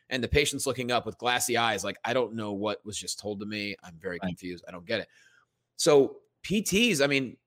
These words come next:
Speaker 1: w-, if you learn how to be quick in the moment, you know how to improv, it automatically makes your patients feel more comfortable 'cause, you know, p-,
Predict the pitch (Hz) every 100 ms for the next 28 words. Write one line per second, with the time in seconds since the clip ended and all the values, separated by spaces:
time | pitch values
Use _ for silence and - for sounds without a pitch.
0 | _ 117 135 - 113 202 165 180 156 143
1 | 123 104 - - 143 - - _ 117 110
2 | 107 143 139 104 80 104 120 117 117 -
3 | 139 151 127 110 92 - _ _ _ _
4 | _ - 147 180 180 156 170 165 135 131
5 | - 117 135 127 117 - 127 107 98 135
6 | 127 104 78 - - 127 147 143 135 -
7 | -